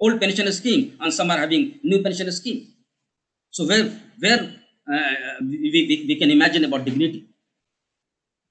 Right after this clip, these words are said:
They are thinking on their own, their own survival, their own security. Unless and until these challenges are, you know, met out, it will be very difficult for us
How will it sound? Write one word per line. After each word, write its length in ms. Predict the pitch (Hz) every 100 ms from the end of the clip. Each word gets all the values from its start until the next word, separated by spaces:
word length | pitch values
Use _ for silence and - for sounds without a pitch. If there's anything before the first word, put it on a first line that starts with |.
| _ _ _ -
They 100 | 180
are 100 | 180
thinking 340 | 202 214 220
on 120 | 170
their 120 | 165 170
own, 420 | 233 320 - - _ _ - - - - _ _ _ _ _ _ _ _
their 220 | 202 160
own 160 | 185 185
survival, 440 | 175 147 226 - - - _ _ _ _ _ _ _ _ 156
their 120 | 170
own 100 | 180
security. 560 | 185 180 214 - - - _ _ _ _ _ _ _ _ _ _ _ _ _ _ _ _ _ _ _
Unless 360 | 165 196 294 277
and 100 | 233
until 260 | 220 226 175
these 300 | 180 214 -
challenges 400 | 165 190 226 240
are, 320 | 240 247 - -
you 100 | 285
know, 260 | 311 - -
met 280 | 226 226 226
out, 320 | 151 120 - _ _ _ _ _ _ _ _ _ -
it 120 | 139
will 80 | 160
be 80 | 151
very 200 | 180 185
difficult 300 | 156 - 139
for 160 | 120 120
us 180 | 117